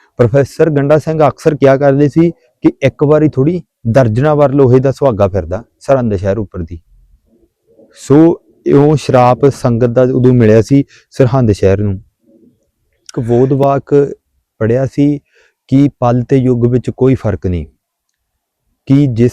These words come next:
ਕਰਮਾਂ ਵਾਲੇ ਪਲ ਨੂੰ ਇਹ ਅਹਿਸਾਸ ਹੋਇਆ, ਉਹ ਯੁੱਗ ਹੋ ਗਿਆ, ਜਿਹੜੇ ਅਭਾਗੇ ਯੁੱਗ ਨੂੰ ਇਸ ਗੱਲ ਦਾ ਅਹਿਸਾਸ ਨਹੀਂ ਹੋ ਗਿਆ, ਉਹ ਪਲ ਹੋ ਗਿਆ।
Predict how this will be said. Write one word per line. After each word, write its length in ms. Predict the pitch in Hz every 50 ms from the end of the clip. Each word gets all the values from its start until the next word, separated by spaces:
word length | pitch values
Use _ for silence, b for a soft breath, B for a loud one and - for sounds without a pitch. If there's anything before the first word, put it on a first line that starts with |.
| - -
ਕਰਮਾਂ 360 | - 135 120 120 123 135 139 135
ਵਾਲੇ 220 | 135 135 139 135
ਪਲ 300 | - - 131 123 120 123
ਨੂੰ 240 | 127 131 135 135 - -
ਇਹ 180 | 127 131 143 139
ਅਹਿਸਾਸ 320 | 120 - - 110 107 104 - -
ਹੋਇਆ, 160 | 131 127 135
ਉਹ 240 | - - 147 135 127
ਯੁੱਗ 320 | 113 107 104 104 117 110
ਹੋ 160 | 107 123 143 131
ਗਿਆ, 220 | 139 143 139 135 - _ _ _ _ _ _ _ _ _ _ _ _ _ _ - -
ਜਿਹੜੇ 420 | 98 - 123 127 143 160 165 170 - - -
ਅਭਾਗੇ 440 | 127 - 147 143 123 104 95 117 127
ਯੁੱਗ 280 | 131 120 120 123 120
ਨੂੰ 180 | 123 131 135 139
ਇਸ 180 | 135 117 98 117
ਗੱਲ 240 | 113 117 120 117
ਦਾ 80 | 113 120
ਅਹਿਸਾਸ 280 | 113 - - 104 101 98 - 117
ਨਹੀਂ 140 | 120 123
ਹੋ 100 | 110 113
ਗਿਆ, 140 | 113 113 117
ਉਹ 160 | - - 117 110 -
ਪਲ 220 | 101 92 92 85
ਹੋ 160 | 87 90 85
ਗਿਆ। 160 | 85 82 82